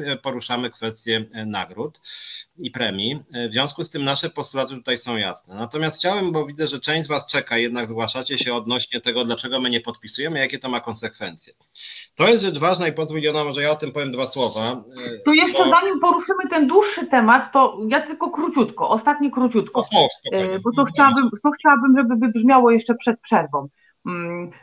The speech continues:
Speaker 2: wielu z was, y, twierdzi, że jeżeli pienio-, jeżeli ja tego teraz nie podpiszę, to nie dostanie wyrównania od stycznia. A dlaczego do tej pory nie było wyrównania od stycznia? Bo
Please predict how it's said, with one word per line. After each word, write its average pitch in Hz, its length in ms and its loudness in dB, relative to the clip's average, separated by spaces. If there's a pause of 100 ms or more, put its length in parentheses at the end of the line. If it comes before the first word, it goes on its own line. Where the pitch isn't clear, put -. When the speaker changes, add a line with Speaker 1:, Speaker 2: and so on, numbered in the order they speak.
Speaker 2:
wielu 302 320 4
z 247 60 0
was, 226 460 6
y, - 40 -16 (460)
twierdzi, 214 500 0
że 220 160 4
jeżeli 214 420 0
pienio-, 240 380 4
jeżeli 226 340 4
ja 254 100 6
tego 233 220 0
teraz 233 300 2
nie 220 80 4
podpiszę, 208 520 -4
to 240 100 0
nie 233 140 6
dostanie 233 360 2
wyrównania 202 500 0
od 175 140 -6
stycznia. 143 420 -8 (880)
A 180 100 4
dlaczego 226 400 2
do 226 100 0
tej 233 180 4
pory 233 320 6
nie 220 140 6
było 226 180 6
wyrównania 220 440 4
od 220 80 -4
stycznia? 240 340 2 (1200)
Bo 202 260 0